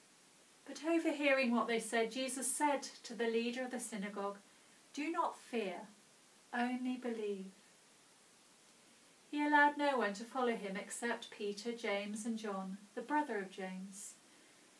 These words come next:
When they came to the house of the leader of the synagogue, he saw a commotion and people weeping and wailing loudly.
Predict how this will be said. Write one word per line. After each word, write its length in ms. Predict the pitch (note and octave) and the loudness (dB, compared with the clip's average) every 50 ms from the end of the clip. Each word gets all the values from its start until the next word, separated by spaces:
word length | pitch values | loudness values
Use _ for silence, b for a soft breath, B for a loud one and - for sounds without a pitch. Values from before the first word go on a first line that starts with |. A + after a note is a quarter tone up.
| B B - - | B B -12 -6
When 120 | D4 D#4 | -4 0
they 120 | E4+ E4+ E4 | 0 0 0
came 300 | - D4+ D4 C#4+ C#4 - | 2 4 4 4 4 2
to 100 | - - | 0 2
the 140 | D4 C#4+ | 2 2
house 720 | - - - A#3+ G#3+ G3+ G#3 A3+ G#3+ - - - - - | 2 4 2 4 6 6 4 4 0 -2 0 0 0 0
of 140 | A#3+ A3+ - - | 0 -2 0 0
the 80 | A3+ | 0
leader 360 | A3+ A3+ A#3 A#3+ A#3+ A#3+ B3+ | 2 4 2 2 2 0 -2
of 80 | B3+ B3+ | -2 -2
the 100 | B3+ A#3+ | -2 -4
synagogue, 640 | - - B3 A3+ G#3 G#3+ G#3 G3+ G3 F#3+ F#3+ F#3+ - B B B B B B B B - | -4 -2 -2 -2 -2 -2 -4 -2 -2 -2 -2 -4 -8 B B B B B B B B -10
he 100 | - A#3+ | -6 -2
saw 280 | - - D4 D4 C#4+ C#4 | -2 2 4 4 4 4
a 60 | C4+ | 4
commotion 680 | - B3+ C4+ C4+ C#4 D4 D4+ D4+ - - - G#3+ F#3+ F#3 | 0 -4 -2 0 0 0 0 -2 -4 -6 -6 -6 -6 -6
and 200 | G3 G3+ A3+ A3 | -4 -4 -6 -6
people 420 | - D4 D4 C#4 - C4+ C4 A#3+ | -2 -2 -2 -2 -2 -2 -4 -2
weeping 600 | A3+ C#4 C#4+ C#4+ D4 - - A#3+ A3 G3+ F#3+ F#3 F#3+ | -2 -2 -2 -2 -2 -4 -6 -8 -6 -4 -6 -6 -6
and 240 | A3 A3 G#3 A3+ A3 | -6 -6 -6 -4 -4
wailing 640 | A3 B3 B3+ B3+ C4 C4 B3+ A3+ A3+ G#3+ G#3 G#3 G#3 | -2 0 0 0 0 -2 -4 -4 -6 -6 -4 -4 -4
loudly. 540 | A3+ A3+ A3+ A3+ A3+ A3+ G#3 G3 F#3+ F#3+ | -2 -2 -2 -2 -4 -6 -8 -10 -10 -10